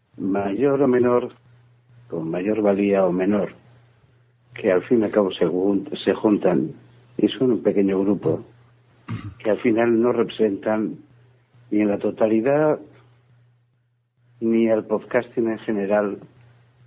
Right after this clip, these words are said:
Son como cualquier otra asociación que pueda haber, de cualquier otro tipo, pero nada más.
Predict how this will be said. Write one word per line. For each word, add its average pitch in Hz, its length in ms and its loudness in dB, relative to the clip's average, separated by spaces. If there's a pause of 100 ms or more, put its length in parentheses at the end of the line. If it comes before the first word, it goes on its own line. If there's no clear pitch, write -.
(300)
Son 87 260 -4
como 104 260 2
cualquier 90 420 0
otra 85 200 -2
asociación 87 640 0
que 92 80 2
pueda 85 260 0
haber, 110 280 2
de 120 120 0
cualquier 80 380 -2
otro 82 200 -2
tipo, - 440 0 (1120)
pero 104 200 2
nada 117 280 2
más. 90 200 -4